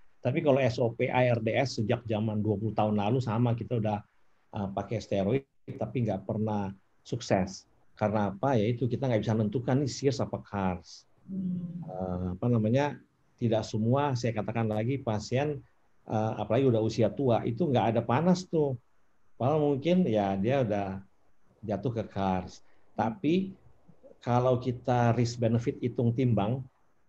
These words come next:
Speaker 1: kalau dia memang kita tahu I L six-nya tinggi dan, eh, inflamasi luar biasa, ya kasih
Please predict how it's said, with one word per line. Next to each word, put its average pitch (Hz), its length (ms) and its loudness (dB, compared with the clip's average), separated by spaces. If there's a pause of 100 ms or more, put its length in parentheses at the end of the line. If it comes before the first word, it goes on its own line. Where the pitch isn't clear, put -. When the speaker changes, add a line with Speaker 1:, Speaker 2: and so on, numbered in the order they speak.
(600)
Speaker 1:
kalau 147 400 6
dia 139 240 4
memang 135 400 2
kita 123 240 0
tahu 131 320 2
I 123 160 4
L 113 80 0
six-nya 120 400 -2
tinggi 135 400 0
dan, 120 400 2 (240)
eh, 117 160 0
inflamasi 117 560 2
luar 110 160 2
biasa, 135 240 0
ya 101 160 2
kasih - 320 -8